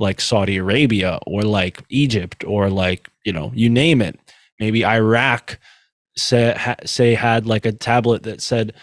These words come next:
"Okay, everything within this boundary is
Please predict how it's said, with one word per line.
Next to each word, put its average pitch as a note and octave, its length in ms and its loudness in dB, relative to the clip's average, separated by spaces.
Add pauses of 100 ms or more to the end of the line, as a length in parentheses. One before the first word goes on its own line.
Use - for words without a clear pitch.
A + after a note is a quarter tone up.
(220)
"Okay, A2 540 2 (360)
everything C3+ 760 2
within B2 480 0
this B2+ 260 -2
boundary B2 640 -2
is G#2+ 160 -6